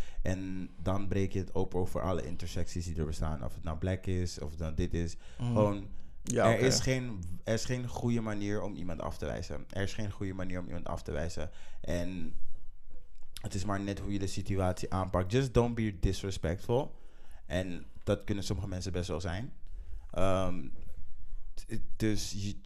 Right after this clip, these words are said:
Speaker 1: you also gotta just take it on, take it on the chin. Just like, hey, weet je, just turn, turn the other cheek. Ga niet over je eigen grens om
Speaker 2: <laughs>
Speaker 1: mensen te
Speaker 2: Niet
Speaker 1: ple-
Speaker 2: letterlijk.
Speaker 1: Don't do that. <laughs> Maar ga niet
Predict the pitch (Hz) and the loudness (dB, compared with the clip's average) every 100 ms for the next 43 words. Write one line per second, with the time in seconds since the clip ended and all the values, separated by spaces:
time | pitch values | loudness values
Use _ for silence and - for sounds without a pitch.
0 | 95 107 101 90 110 104 101 98 95 92 | -2 0 0 2 2 4 2 2 0 0
1 | - 92 87 87 85 - 104 98 92 87 | 0 0 2 0 0 0 0 2 -2 -2
2 | 92 82 82 - 92 90 90 101 92 90 | -2 -2 -2 -2 -2 0 -2 0 2 2
3 | 98 - 110 107 107 - 127 123 113 123 | 0 -2 -4 -4 -4 -2 0 0 -2 -2
4 | 120 101 92 - 85 - - - - - | -2 -2 -2 -4 -4 -2 -2 -2 -4 -4
5 | - - - 127 143 139 127 101 113 113 | -2 0 2 4 4 2 2 2 2 0
6 | - 107 110 101 127 - 123 131 127 110 | -2 0 0 4 4 6 8 10 8 6
7 | 113 120 - - - 104 110 95 87 - | 2 0 -2 -2 0 2 4 2 2 -2
8 | 76 60 131 127 147 147 - - - 123 | 0 2 4 4 4 -2 -4 -6 -6 -4
9 | 120 - 127 139 147 | -2 0 0 0 -2